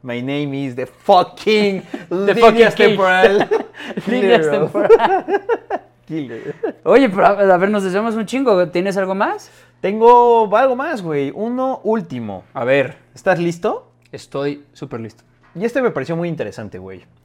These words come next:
Speaker 1: Porque habla sobre una persona que no tiene experiencia en nada, pero buen gusto.
Speaker 2: Mm.
Speaker 1: Kravitz Design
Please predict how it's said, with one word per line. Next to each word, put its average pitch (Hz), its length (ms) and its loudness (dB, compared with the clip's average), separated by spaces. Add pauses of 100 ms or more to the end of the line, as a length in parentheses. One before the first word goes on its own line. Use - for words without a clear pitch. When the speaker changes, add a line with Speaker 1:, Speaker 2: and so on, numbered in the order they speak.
(160)
Speaker 1:
Porque 147 560 -2
habla 190 340 -4
sobre 110 840 -8
una 175 200 -12
persona 143 300 -12
que 120 100 -14
no 123 80 -12
tiene 131 180 -12
experiencia 117 500 -14
en 104 180 -12
nada, 190 280 -16 (100)
pero 104 180 -12
buen 98 240 -16
gusto. - 280 -20 (600)
Speaker 2:
Mm. 135 60 -20 (280)
Speaker 1:
Kravitz 247 480 -2
Design 113 540 -12